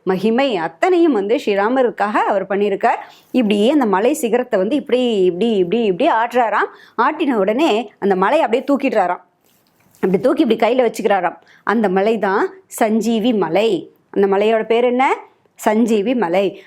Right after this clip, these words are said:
அந்த மலையை தூக்கி இப்படி ஆஞ்சநேயர் கையில வச்சுக்கிறார். இப்போ உடனே என்ன பண்றார்? "கிளம்புவோம், back to ஸ்ரீலங்கா"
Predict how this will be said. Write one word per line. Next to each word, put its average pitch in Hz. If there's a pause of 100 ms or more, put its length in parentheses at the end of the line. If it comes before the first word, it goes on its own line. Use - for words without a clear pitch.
அந்த 254
மலையை 233
தூக்கி 254
இப்படி 220
ஆஞ்சநேயர் 220
கையில 202
வச்சுக்கிறார். 180 (200)
இப்போ 196
உடனே 226
என்ன 233
பண்றார்? 247 (180)
"கிளம்புவோம், 214 (380)
back 240
to 302 (360)
ஸ்ரீலங்கா" 214